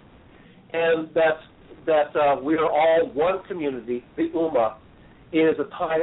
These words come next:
is a, is a place of peaceful submission and no bloodshed amongst ourselves. And that is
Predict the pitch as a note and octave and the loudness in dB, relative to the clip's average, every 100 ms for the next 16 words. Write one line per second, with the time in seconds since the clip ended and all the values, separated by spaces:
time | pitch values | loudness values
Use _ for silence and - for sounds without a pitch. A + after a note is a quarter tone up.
0 | E3 C#3+ C3 - D#3 B2 - - E3+ E3+ | -2 -2 -4 -6 -12 -8 -8 0 2 2
1 | - C3+ - - G#3+ A3+ - E3 - D3 | -4 -12 -12 -4 -2 -2 -4 -8 -8 -10
2 | C3 A3+ A3+ G#3+ G#3+ - - - - - | -2 -2 0 -2 -2 -6 -18 -20 -20 -16
3 | - A2 A2+ B2+ D#3+ - D#3+ D#3+ D#3+ - | -6 -4 -2 0 0 0 0 2 0 0
4 | C#3 B2+ - C3 C3+ C3 - C3 A#2+ F#3+ | 0 0 -2 -4 -2 -4 -4 -6 -4 -4
5 | - - - - - - - - - - | -6 -10 -20 -20 -20 -20 -20 -20 -20 -20
6 | - - - C4 C#4+ D4 C4+ | -20 -12 0 2 2 2 0